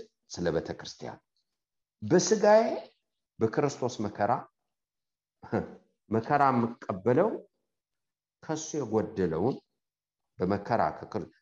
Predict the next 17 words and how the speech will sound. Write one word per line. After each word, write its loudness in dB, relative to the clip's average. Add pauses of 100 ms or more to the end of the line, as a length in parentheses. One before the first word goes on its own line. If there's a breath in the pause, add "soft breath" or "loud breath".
(100)
የጎደለውን 4 (1080)
እንድፈጽም -8
ነው። -14 (640)
ለዚህ -2
ነው -6 (120)
ሐዋርያት -4
ሥራ -6
አስራ -4
ስድስት -4 (840)
ሐዋርያው 0
ጳውሎስ 0
ወደ -8 (1080)
እስር -6
ቤት 0
ተጣሉ። -10 (220)
ስላስና -4 (640)
ጳውሎስ -8